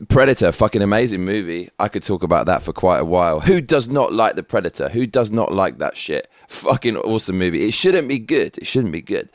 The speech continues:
But it has withstood the test of time.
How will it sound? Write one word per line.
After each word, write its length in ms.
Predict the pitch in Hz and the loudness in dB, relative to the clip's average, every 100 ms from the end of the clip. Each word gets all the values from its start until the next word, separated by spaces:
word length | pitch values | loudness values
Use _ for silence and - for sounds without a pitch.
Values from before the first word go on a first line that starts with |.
| - - - | -20 -20 -6
But 100 | 87 | 0
it 140 | 85 - | 0 0
has 560 | - 147 123 73 - - _ _ _ | -4 0 0 0 -4 -12 _ _ _
withstood 720 | 95 92 - - 107 73 - _ _ _ _ _ _ | 0 0 -2 0 0 0 -8 _ _ _ _ _ _
the 140 | - 92 | -4 -2
test 340 | - 101 - | 0 -2 -2
of 140 | 90 - | -6 -2
time. 460 | 110 92 80 76 | 0 0 -2 -6